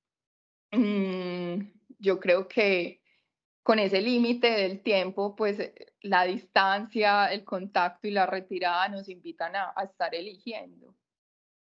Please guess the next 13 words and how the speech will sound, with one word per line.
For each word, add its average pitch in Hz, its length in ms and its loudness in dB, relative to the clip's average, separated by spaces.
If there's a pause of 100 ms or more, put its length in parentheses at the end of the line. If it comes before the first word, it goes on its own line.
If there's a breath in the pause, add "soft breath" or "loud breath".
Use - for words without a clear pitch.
(300)
Y, 240 440 0
y 196 880 -2 (480)
no 208 200 2
quiero 220 180 2
que 233 120 2
se 214 100 0
nos 185 160 -2
escape 185 800 -2 (800)
que, 190 680 0 (300)
que 208 200 -6 (220)
yo 196 200 0
creo 214 160 2
que 233 400 2